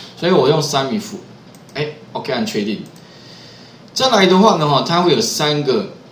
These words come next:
条件要你下。第一个的话，range，特别是要，我是建议啦，我的习惯是哦，这两个一组，这个是最后要做的，就是呢，在这个范围里面的什么条件？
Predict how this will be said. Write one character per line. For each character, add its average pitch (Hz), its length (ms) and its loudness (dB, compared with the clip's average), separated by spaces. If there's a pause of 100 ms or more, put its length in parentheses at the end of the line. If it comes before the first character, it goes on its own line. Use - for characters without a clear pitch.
(160)
条 127 240 -2
件 135 280 0
要 143 140 0
你 98 120 -4
下。 95 280 -4 (200)
第 214 180 0
一 220 40 -4
个 202 100 8
的 165 80 0
话， 165 180 2
range， 175 460 -2
特 202 80 2
别 175 140 4
是 147 120 -2
要， 135 280 0 (560)
我 123 200 -2
是 127 160 -2 (360)
建 175 280 4
议 147 80 0
啦， 107 160 -2
我 113 120 -2
的 135 40 2
习 135 260 -2
惯 147 220 -2
是 127 140 -4
哦， 101 200 -2 (280)
这 233 160 0
两 127 240 2
个 110 80 -4
一 131 80 -2
组， 113 180 -8 (840)
这 220 180 6
个 165 140 2
是 160 100 -2
最 147 220 -2
后 139 80 0
要 123 160 -2
做 107 240 -6
的， 90 80 -14 (540)
就 240 180 0
是 220 220 4
呢， 170 160 2
在 202 300 0 (120)
这 220 220 4
个 190 100 2
范 170 260 0
围 143 120 2
里 117 100 -2
面 143 300 -2
的 127 100 -2
什 107 160 -4
么 101 140 -6
条 98 240 -8
件？ 101 220 -6